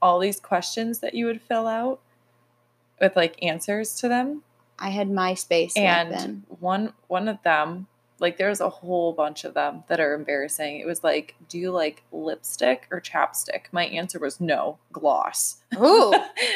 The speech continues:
Speaker 1: It's like, "Whoa."
Speaker 2: What? That's very
Speaker 1: Wow. I was aggressive.
Speaker 2: Yeah, it is aggressive.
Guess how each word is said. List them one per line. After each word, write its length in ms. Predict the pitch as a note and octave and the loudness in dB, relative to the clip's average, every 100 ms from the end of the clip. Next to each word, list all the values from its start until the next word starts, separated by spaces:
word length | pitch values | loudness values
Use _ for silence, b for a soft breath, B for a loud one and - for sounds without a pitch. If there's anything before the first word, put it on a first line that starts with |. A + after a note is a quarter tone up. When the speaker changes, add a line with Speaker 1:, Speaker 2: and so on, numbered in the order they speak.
| - | -2
Speaker 1:
It's 100 | - | 4
like, 160 | D#4 - | 4 4
"Whoa." 760 | A#3+ A#3+ D4+ G#4+ B3+ E3 F3 G#3 | 4 8 10 12 10 8 6 8
Speaker 2:
What? 460 | B3+ D#4 A#3+ G#3 | 8 8 4 4
That's 320 | A3 B3+ - E4 | 6 6 6 0
very 320 | C#4 A3+ F3 | 2 4 6
Speaker 1:
Wow. 540 | E3+ C4+ A#3 - F#3 - | 6 6 4 2 -6 4
I 120 | G3+ | 4
was 160 | A#3+ - | 6 0
aggressive. 640 | - E3+ A#3+ - D#3 C#3+ | -2 0 0 0 0 4
Speaker 2:
Yeah, 160 | A3 G3 | 4 4
it 120 | A3 | 2
is 160 | C4+ A3+ | 0 -2
aggressive. 580 | - C#3 - F2 F#2 | -2 -2 -2 -4 -6